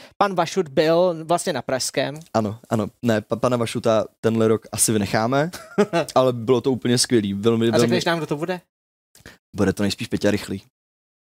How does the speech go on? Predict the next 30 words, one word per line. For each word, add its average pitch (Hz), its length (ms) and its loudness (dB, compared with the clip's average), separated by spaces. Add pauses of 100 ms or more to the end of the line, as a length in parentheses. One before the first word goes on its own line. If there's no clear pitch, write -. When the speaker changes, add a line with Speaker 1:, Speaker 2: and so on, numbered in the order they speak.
(400)
Speaker 1:
Výborně. 113 320 -6
Speaker 2:
To - 80 -10
je... 104 80 -16 (380)
To 110 80 4
je 104 260 4
prostě, - 380 -2
já 101 120 4
si - 120 -4
myslím, 107 260 0
že 113 80 -2
tohle 113 240 0
komunita 107 640 0 (280)
jako - 140 -4
ocení, 98 640 -2
že 110 140 -2
to 135 60 2
Speaker 1:
Jo, 135 100 4
Speaker 2:
je 101 40 4
Speaker 1:
jo. 123 120 2
Speaker 2:
právě 104 260 2
jako - 180 -4
Speaker 1:
Paulí 175 360 2
Speaker 2:
super. 113 240 0
Speaker 1:
prostě. - 280 -4
Speaker 2:
Paulí. 104 440 0 (840)
A 117 60 -2
budeme 117 260 2
ho 113 60 2
tam 113 120 -4
mít 113 160 -6